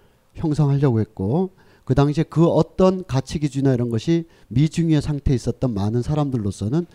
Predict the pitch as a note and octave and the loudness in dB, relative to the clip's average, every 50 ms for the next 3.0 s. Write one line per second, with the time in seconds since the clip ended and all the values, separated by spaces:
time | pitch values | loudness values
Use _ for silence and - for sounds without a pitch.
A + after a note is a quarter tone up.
0 | - - _ _ - - - - D#3+ D3 D3 C#3+ - A3 G#3 G#3+ G#3+ G3 F#3 D#3+ | -20 -20 _ _ -8 -8 -2 0 2 2 2 2 0 0 2 2 2 2 2 0
1 | D3+ B2 A2+ G#2+ F#2+ F#2 F#2 - F3 F#3 G3+ G3 - _ _ - _ _ _ _ | 0 0 0 -2 -4 -8 -6 -2 -2 -2 -2 -2 -8 _ _ -20 _ _ _ _
2 | - A2 A2 B2 D3+ D3+ - - A#2+ A#2+ A#2+ B2 A#2+ A2+ G2+ G2+ A#2+ E3 F#3+ | -4 -4 -2 0 -2 -2 -2 -4 -6 -2 0 0 0 0 0 -2 -4 -6 -8